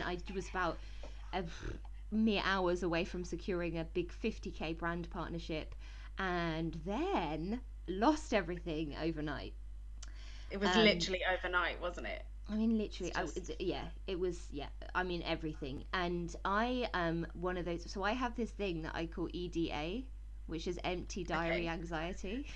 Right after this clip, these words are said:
Speaker 1: <laughs>
Speaker 2: Oh, I'm with you.
Speaker 1: Do you have that?
Speaker 2: Mine
Speaker 1: You
Speaker 2: is,
Speaker 1: know
Speaker 2: like, too full, right?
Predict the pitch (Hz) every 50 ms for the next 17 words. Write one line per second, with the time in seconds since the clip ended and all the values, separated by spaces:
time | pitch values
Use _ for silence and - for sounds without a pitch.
0 | - - 269 - - - - 233 247 247 240 214 - - - - - 208 208 208
1 | 202 202 196 - 185 165 170 170 - - - - - - - - - - - 440
2 | - 523 508 440 415 359 302 - - 233 226 214 208 202 - - 208 220 247 226
3 | 247 262 247 247 220 233 214 214 - 233 226 - - 262 233 214 - 247 233 190
4 | 139 135 143 139 135 170 226 269 -